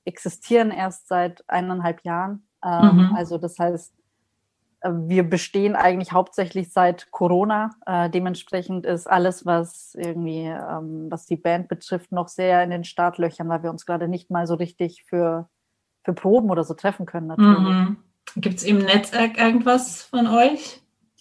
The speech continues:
Speaker 1: Nein, noch nicht. Also wir
Speaker 2: Noch
Speaker 1: wollten
Speaker 2: nicht.
Speaker 1: im, äh,
Speaker 2: Mhm.
Speaker 1: im November hatten wir vorgehabt, aufzunehmen.
Speaker 2: Mhm.
Speaker 1: Und dann war wieder, dann sind ja diese Inzidenzwerte so in die Höhe gegangen und dann
Speaker 2: Mhm.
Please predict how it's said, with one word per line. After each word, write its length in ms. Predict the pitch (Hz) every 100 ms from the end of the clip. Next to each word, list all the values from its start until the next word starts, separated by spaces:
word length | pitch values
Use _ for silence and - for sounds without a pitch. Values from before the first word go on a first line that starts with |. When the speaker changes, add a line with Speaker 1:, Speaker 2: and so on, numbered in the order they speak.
| - - -
Speaker 1:
Nein, 280 | 220 233 233
noch 200 | 226 220
nicht. 300 | 233 240 196
Also 120 | 208
wir 80 | 202
Speaker 2:
Noch 60 |
Speaker 1:
wollten 160 | 208 226
Speaker 2:
nicht. 120 | 220
Speaker 1:
im, 240 | 214 208
äh, 260 | - 196 196
Speaker 2:
Mhm. 360 | 202 196 220 214
Speaker 1:
im 100 | 202
November 500 | 202 202 254 247 220
hatten 240 | 220 208
wir 120 | 202
vorgehabt, 600 | - 220 226 208 196 -
aufzunehmen. 760 | 208 240 - - 175 180 185 202 _ _ _
Speaker 2:
Mhm. 320 | 202 185 180
Speaker 1:
Und 480 | 185 190 185 180 -
dann 220 | 196 202
war 320 | 185 185 185 180
wieder, 260 | 185 180
dann 220 | 175 175
sind 80 | 185
ja 80 | 185
diese 160 | 175 185
Inzidenzwerte 760 | 185 190 196 214 208 196 190
so 140 | 180
in 80 | 190
die 100 | 185
Höhe 240 | 170 208 202
gegangen 420 | 180 180 180 180
und 120 | 185
dann 300 | 170 170
Speaker 2:
Mhm. 80 | 175